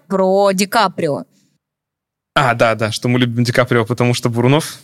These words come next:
Speaker 1: Его озвучивает, да. Было какое-то шоу на Ютубе, где Галкин сказал: "Я теперь понял, почему,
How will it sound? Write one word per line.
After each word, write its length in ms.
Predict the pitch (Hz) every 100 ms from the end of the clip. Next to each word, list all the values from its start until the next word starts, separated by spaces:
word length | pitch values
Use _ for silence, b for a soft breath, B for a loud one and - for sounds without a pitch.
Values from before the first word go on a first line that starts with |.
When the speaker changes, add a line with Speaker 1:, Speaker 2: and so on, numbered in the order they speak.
| -
Speaker 1:
Его 320 | 202 214 214
озвучивает, 720 | 233 254 240 269 220 190 185 180
да. 220 | 220 214
Было 300 | 190 185 208
какое-то 580 | 208 240 226 190 196 196
шоу 320 | - 233 220
на 80 | 202
Ютубе, 520 | 196 196 269 311 233
где 180 | 190 202
Галкин 420 | 214 226 233 214
сказал: 400 | - 202 202 202
"Я 160 | 208 202
теперь 280 | - 226
понял, 360 | 233 262 269 220
почему, 720 | 214 208 - 233 226 226 220